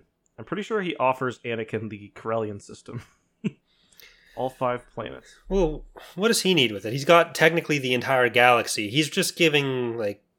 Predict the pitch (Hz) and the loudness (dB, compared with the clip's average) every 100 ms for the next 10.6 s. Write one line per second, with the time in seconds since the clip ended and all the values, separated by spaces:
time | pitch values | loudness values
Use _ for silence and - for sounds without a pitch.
0 | _ _ _ - 151 135 147 147 113 101 | _ _ _ -8 -4 0 4 4 4 -2
1 | 95 98 - 135 - 160 147 147 139 127 | -10 -14 -12 -12 -8 -2 0 2 0 2
2 | 127 110 110 104 101 101 110 - - - | -2 0 0 0 -4 -10 -14 -12 -12 -14
3 | _ - - - - _ _ _ - 180 | _ -18 -18 -20 -20 _ _ _ -8 -6
4 | 330 320 208 - 143 143 110 110 - 170 | -4 -4 -4 -2 0 0 -2 -8 -8 -10
5 | 170 170 _ - - 123 156 - 139 120 | -8 -14 _ -20 -4 0 0 0 -6 -6
6 | 113 - _ - 127 - _ - 123 113 | -10 -14 _ -14 -12 -12 _ -8 -4 -4
7 | - 131 127 123 113 110 107 - 110 - | -2 -2 -2 -6 -8 -8 -10 -10 -10 -4
8 | 110 - - _ _ _ _ - 170 _ | -6 -6 -20 _ _ _ _ -14 -14 _
9 | - 160 170 151 196 180 156 175 175 - | 2 8 8 8 4 8 10 10 8 6
10 | 165 147 127 123 - | 6 8 6 6 2